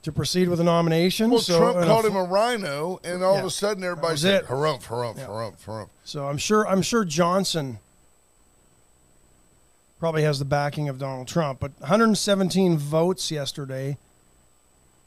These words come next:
Speaker 1: um, Tom Emmer got, and that still wasn't enough. A hundred twenty-eight in closed-door balloting is what Johnson got to secure the nomination, so it'll be interesting to see if he gets all two hundred seventeen needed. Already the Democrats have said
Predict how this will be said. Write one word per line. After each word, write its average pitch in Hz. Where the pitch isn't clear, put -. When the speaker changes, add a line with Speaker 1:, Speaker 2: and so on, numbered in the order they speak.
Speaker 1:
um, 143
Tom 180
Emmer 180
got, 156
and 156
that 147
still 190
wasn't 151
enough. 143
A 151
hundred 190
twenty-eight 175
in 147
closed-door 160
balloting 151
is 139
what 135
Johnson 151
got 139
to 135
secure 160
the 147
nomination, 139
so 139
it'll 139
be 151
interesting 143
to 131
see 147
if 123
he 131
gets 139
all 143
two 147
hundred 143
seventeen 139
needed. 143
Already 143
the 139
Democrats 135
have 131
said 131